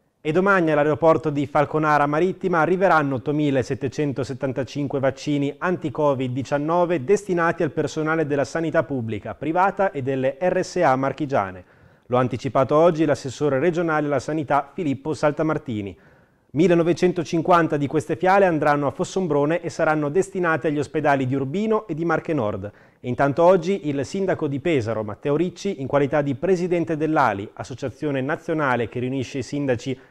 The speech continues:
italiani di centro-sinistra, ha ospitato un incontro online con il virologo dell'Università di Milano, Fabrizio Pregliasco.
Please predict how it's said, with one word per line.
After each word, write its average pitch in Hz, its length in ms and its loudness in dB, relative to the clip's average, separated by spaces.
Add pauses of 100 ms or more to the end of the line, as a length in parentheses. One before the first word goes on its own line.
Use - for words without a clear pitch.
(140)
italiani 151 580 2
di 107 140 -6
centro-sinistra, 143 880 -2 (340)
ha - 80 -6
ospitato 185 520 2
un 143 60 0
incontro 165 360 0
online 190 460 2
con 151 180 -2
il 147 240 0
virologo 143 520 4
dell'Università 127 840 0
di 117 120 -4
Milano, 180 480 -2
Fabrizio 147 520 -2
Pregliasco. 139 600 -4